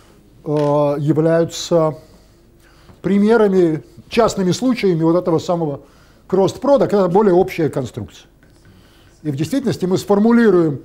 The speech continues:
результаты для чуть там более общие, чем эта теорема, так, э, которые потом специализируются в эту теорему,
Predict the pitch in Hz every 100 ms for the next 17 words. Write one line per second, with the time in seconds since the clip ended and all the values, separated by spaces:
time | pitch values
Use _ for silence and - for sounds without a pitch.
0 | - _ _ _ _ _ _ _ 175 196
1 | 190 220 226 160 160 170 175 170 180 175
2 | 165 170 180 175 175 220 294 - 180 156
3 | 165 151 131 120 127 117 107 87 76 -
4 | _ _ _ _ _ _ _ _ _ _
5 | _ _ _ _ 175 220 226 - - 180
6 | 170 170 175 240 226 190 220 220 196 -
7 | 196 196 214 226 175 170 165 165 165 175
8 | 180 240 196 143